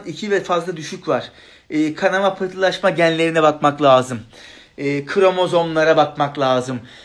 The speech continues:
Niçin bozuk oluyor? Her şeyi iyi yapıyorsunuz. Güzel embriyo koyuyorsunuz ama iyi de transfer yapıyorsunuz. Niye olmuyor? Kanama pıhtılaşma genleri veya anne baba adaylarının genetiğinde sıkıntı olabilir.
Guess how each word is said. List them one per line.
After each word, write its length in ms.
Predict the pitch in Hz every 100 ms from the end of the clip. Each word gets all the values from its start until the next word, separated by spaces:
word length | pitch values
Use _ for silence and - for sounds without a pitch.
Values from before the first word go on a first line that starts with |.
| _
Niçin 440 | 160 214 214 185 156
bozuk 320 | 156 156 151
oluyor? 260 | 147 143 139
Her 260 | 196 190
şeyi 220 | 185 190
iyi 160 | 180 185
yapıyorsunuz. 680 | 180 170 156 147 156 175 - - - _
Güzel 300 | 139 160 202
embriyo 400 | 185 170 160 156
koyuyorsunuz 680 | 160 156 151 143 160 190 180
ama 400 | 160 160 170 185
iyi 200 | 175 208
de 100 | 208
transfer 420 | 196 170 156 160
yapıyorsunuz. 600 | 151 147 156 139 170 196 - - - 151
Niye 240 | 180 208
olmuyor? 640 | 185 165 156 147 160 190 - - -
Kanama 400 | 202 190 185 175
pıhtılaşma 500 | 185 175 160 151 147
genleri 580 | 147 156 151 160 202 202 - -
veya 260 | 175 170
anne 320 | 156 165 180 175
baba 200 | 165 180
adaylarının 640 | 156 156 147 147 160 160
genetiğinde 760 | 156 160 156 160 147 151 170 175 -
sıkıntı 680 | - - 180 175 156 180 185
olabilir. 1120 | 151 151 170 156 143 175 175 147 151 123 -